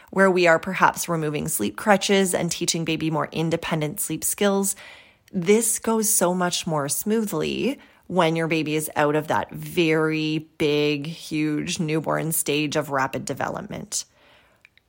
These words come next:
You also have more clear goals in mind. You know, with an eight-week-old, are we expecting that baby to sleep through the night, for example? No, we're not.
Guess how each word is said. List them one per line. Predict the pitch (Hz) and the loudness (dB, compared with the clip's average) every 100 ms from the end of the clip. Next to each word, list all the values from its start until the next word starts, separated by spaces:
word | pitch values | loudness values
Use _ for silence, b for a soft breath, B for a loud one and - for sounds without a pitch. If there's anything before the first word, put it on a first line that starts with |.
| _ - | _ -2
You | 214 220 | 4 6
also | 214 269 | 6 2
have | 233 247 | 2 2
more | 220 202 | 4 2
clear | - 185 | 2 -2
goals | 160 156 156 151 156 160 | -2 -4 -2 2 2 0
in | - 151 135 | -2 -4 -4
mind. | 98 - - - - | -6 -8 -12 -16 -8
You | 180 | 0
know, | 180 160 160 B B B _ - | 4 4 2 B B B _ 2
with | 214 214 | 4 4
an | 208 | 2
eight-week-old, | 233 269 - 190 180 175 165 - | 0 -2 0 0 2 6 6 6
are | 185 | 4
we | 190 | 4
expecting | - - 180 185 226 | 2 0 0 0 0
that | 220 - | 0 0
baby | 180 185 180 | 2 0 0
to | 170 | -2
sleep | - 160 - | -2 -4 -4
through | 156 | -6
the | 151 | -4
night, | - - 220 | -4 -4 -4
for | - 269 | -2 -2
example? | 262 269 262 262 269 262 254 - | 0 0 0 4 4 4 0 0
No, | 196 - - | 2 0 -6
we're | - 196 | -2 2
not. | 180 131 - - | 2 2 0 -4